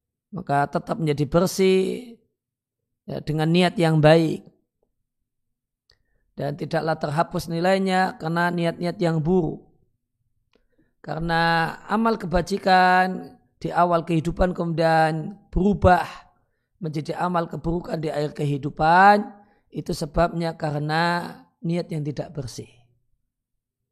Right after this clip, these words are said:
Non siapa yang betul-betul melakukan amal kebajikan dengan niat yang bersih, maka Allah akan jaga dirinya. Ihfadillaha yahfadka. Jagalah aturan-aturan Allah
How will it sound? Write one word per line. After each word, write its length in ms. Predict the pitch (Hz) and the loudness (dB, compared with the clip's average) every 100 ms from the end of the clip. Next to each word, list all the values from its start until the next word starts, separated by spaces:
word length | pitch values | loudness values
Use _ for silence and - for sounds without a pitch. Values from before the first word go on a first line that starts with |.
| _ _ _ _ _ - | _ _ _ _ _ -12
Non 160 | 139 131 | -10 -2
siapa 400 | 185 190 185 175 | 0 2 4 4
yang 400 | 170 160 160 - - _ _ _ _ | 4 2 0 -6 -18 _ _ _ _
betul-betul 640 | - - 151 143 151 190 185 | -12 -6 -4 -2 0 2 2
melakukan 320 | 170 - 156 | 0 -4 -4
amal 320 | 156 160 147 | -4 -4 -6
kebajikan 720 | 151 147 139 185 185 196 190 | -6 -4 -2 -2 2 2 2
dengan 240 | 160 147 160 | -2 -4 -4
niat 160 | 160 | -4
yang 240 | 170 160 151 | -2 -2 -2
bersih, 880 | 160 160 - 185 208 214 214 - - _ _ - | -2 -2 2 6 6 4 2 -4 -16 _ _ -12
maka 320 | 147 - 160 | -10 -6 -4
Allah 160 | 151 | -4
akan 160 | - 147 | -6 -6
jaga 320 | 160 151 151 | -6 -6 -8
dirinya. 480 | 143 143 143 117 - _ _ _ _ _ _ _ _ - | -8 -8 -10 -14 -18 _ _ _ _ _ _ _ _ -12
Ihfadillaha 1040 | 160 - 151 143 147 165 165 165 185 196 - - - _ _ - | -10 -6 -6 -4 0 2 2 6 6 6 2 -18 -20 _ _ -8
yahfadka. 960 | 156 143 - 233 233 - - - - _ _ _ _ _ _ | -6 -6 2 2 2 -8 -16 -14 -20 _ _ _ _ _ _
Jagalah 340 | 175 170 170 151 | -6 0 0 0
aturan-aturan 720 | 156 156 151 143 143 139 139 | -2 -4 -4 -6 -6 -6 -4
Allah 480 | 160 185 196 202 | -2 0 2 0